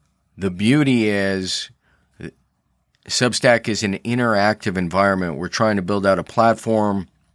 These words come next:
where there's a chat, where we can see your feedback. So right now, the challenge we're having, and we're, to be fair, we're still getting our, our legs here, but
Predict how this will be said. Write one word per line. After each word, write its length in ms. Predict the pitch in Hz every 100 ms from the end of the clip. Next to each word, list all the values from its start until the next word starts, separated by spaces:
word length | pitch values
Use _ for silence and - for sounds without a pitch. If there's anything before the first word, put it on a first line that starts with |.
| _ _ _ _ _ -
where 140 | 101
there's 240 | 85 85 -
a 40 |
chat, 640 | - - 135 127 117 - _ - - _ _ _ _ _
where 500 | 90 98 95 95 90 -
we 180 | 92 101
can 240 | - 98
see 240 | 82 -
your 240 | 92 82 80
feedback. 880 | - - 147 123 113 107 101 101 -
So 160 | 110
right 300 | 104 143 185
now, 340 | 127 123 110 104
the 140 | 95
challenge 480 | - 120 110 101 92
we're 240 | 123 147
having, 640 | 107 98 95 92 92 104 - - -
and 220 | 98 104
we're, 420 | 110 160 127 - -
to 180 | -
be 140 | 113 101
fair, 300 | - 120 101
we're 160 | 117
still 300 | 120 - 113
getting 340 | 98 110 104 101
our, 340 | 101 98 87 - _ _ _ _ _ _ _
our 160 | 92 98
legs 420 | 101 104 92 82
here, 420 | 104 95 92 87 - - - _ _ _ _
but 420 | 104 143 92 -